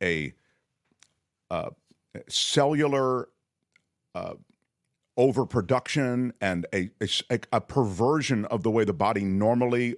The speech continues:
reproduces cells. Uh, there's, uh, I, I mean, I understand most people are aware of what I've just said, but I'm, I'm, I'm, I guess what I'm trying to say is just under that umbrella, there's so many different disciplines within the discipline of treating cancer. And then there's the question of treating cancer. You know,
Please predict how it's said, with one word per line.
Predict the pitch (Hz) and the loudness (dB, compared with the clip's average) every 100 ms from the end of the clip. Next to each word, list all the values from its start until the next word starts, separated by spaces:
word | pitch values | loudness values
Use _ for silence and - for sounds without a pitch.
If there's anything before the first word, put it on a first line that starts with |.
| - | -8
reproduces | 90 107 127 107 113 - 113 104 | -4 -2 0 -2 0 0 -2 -2
cells. | - 110 110 113 117 - - - - _ - | 0 2 2 0 -2 -6 -10 -20 -20 _ -8
Uh, | 117 107 104 - | -2 0 -2 0
there's, | 127 117 - - - - - 143 - | 0 0 -2 -6 -10 -14 -10 -8 -6
uh, | 135 131 | -6 -4
I, | - | -2
I | 131 | 2
mean, | 143 | 2
I | 151 | 2
understand | 123 - 127 101 - | 0 -2 -2 -2 -6
most | - 123 120 | -2 0 0
people | 107 | 0
are | 95 | 0
aware | 98 123 | 2 2
of | 101 | 2
what | 98 | -2
I've | |
just | 87 107 | -2 -4
said, | - | -2
but | 104 | 0
I'm, | 104 101 - | -2 -2 -4
I'm, | 113 117 - | -4 -4 -2
I'm, | 113 113 | -4 -4
I | 123 | -4
guess | 151 | -2
what | 147 | -2
I'm | 120 | -2
trying | 147 | -2
to | 123 | 0
say | - | 0
is | 110 | 0
just | 131 - - | -2 -2 0
under | 170 170 | 2 2
that | 135 131 | 2 2
umbrella, | 107 82 95 143 104 57 - - - - _ | 0 0 0 2 0 -6 -12 -20 -20 -20 _
there's | 120 107 | -2 0
so | - 156 | 0 0
many | 165 160 127 | 0 0 0
different | 127 135 135 85 | 0 0 -2 -2
disciplines | - 151 156 - 131 120 101 | 0 0 -2 -2 0 0 -2
within | 120 110 127 - - 170 190 175 | -2 0 -2 -4 -2 0 2 0
the | |
discipline | 185 95 - 92 90 76 - | 0 -2 -2 -4 -4 -4 -4
of | 98 80 | -2 -2
treating | - 120 98 80 | -4 -2 -2 -4
cancer. | - 78 69 - 76 - | -4 -6 -4 -6 -8 -6
And | - 135 | 0 2
then | 170 | 2
there's | 170 | 0
the | 160 | 0
question | 160 160 160 | 0 0 -2
of | 135 | -6
treating | - - 196 175 101 | -6 -4 -2 0 0
cancer. | 98 69 64 76 | -2 -6 -6 -6
You | 101 | -2
know, | 87 | -2